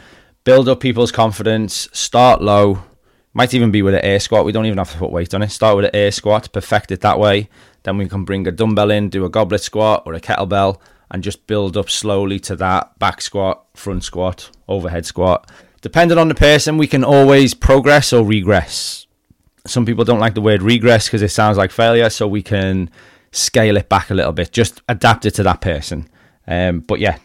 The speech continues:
the best thing to do is low, easy weights, perfect your form, and then move on. But never be afraid of,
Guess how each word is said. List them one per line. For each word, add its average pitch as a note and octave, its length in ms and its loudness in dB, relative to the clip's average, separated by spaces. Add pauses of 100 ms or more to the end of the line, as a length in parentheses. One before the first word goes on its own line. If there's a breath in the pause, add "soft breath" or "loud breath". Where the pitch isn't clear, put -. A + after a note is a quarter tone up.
the F#2 80 -12
best B2+ 180 2
thing A#2+ 140 2
to A#2 80 -2
do A#2 340 2
is G#2 460 2
low, B2 240 6
easy G#2+ 180 4
weights, - 580 0 (100)
perfect A#2+ 360 0
your G#2 60 0
form, F#2+ 480 0 (340 soft breath)
and F#2+ 120 0
then F2+ 140 2
move E2 240 -2
on. D2 180 -2 (320 soft breath)
But - 120 -2
never C#3+ 280 4
be C3+ 560 6
afraid A#2 800 2
of, G#2 760 -2